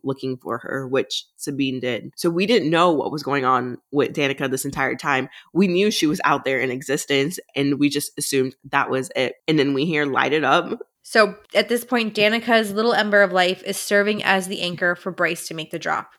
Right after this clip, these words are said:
Speaker 2: Again, everyone is watching this. Sabine is sobbing. Everyone's in disbelief. And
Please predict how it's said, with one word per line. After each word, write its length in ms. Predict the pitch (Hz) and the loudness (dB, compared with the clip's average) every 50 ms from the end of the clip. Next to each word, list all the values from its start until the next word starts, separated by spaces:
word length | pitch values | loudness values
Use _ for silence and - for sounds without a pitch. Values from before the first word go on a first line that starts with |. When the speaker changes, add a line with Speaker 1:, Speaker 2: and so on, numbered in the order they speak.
| _ _ _ - | _ _ _ -10
Speaker 2:
Again, 340 | 202 185 196 180 165 165 165 - | -2 2 2 2 2 0 -4 0
everyone 340 | 196 208 226 226 220 214 208 | 2 2 4 4 2 0 0
is 120 | 196 180 | -2 0
watching 340 | 185 180 175 175 - - 180 | 2 2 2 2 0 -6 -6
this. 140 | 165 170 - | -6 -6 -6
Sabine 500 | - - 196 180 196 196 196 190 185 180 | -4 -4 -4 -2 -2 0 0 0 0 -2
is 320 | 175 165 160 - - - - | -4 -4 -6 -8 -14 -12 -12
sobbing. 640 | - - - - 185 175 175 175 180 170 170 170 - | -12 -6 2 4 4 4 4 2 0 -4 -4 -4 -2
Everyone's 420 | - 202 202 202 190 190 180 180 | -2 0 2 2 0 0 -2 -2
in 80 | 180 175 | -6 -6
disbelief. 520 | 165 170 - - - 170 170 170 170 170 _ - | -6 -6 -8 -8 -8 -6 -4 -4 -6 -6 _ 0
And 300 | 240 220 202 196 185 | 2 2 2 0 -4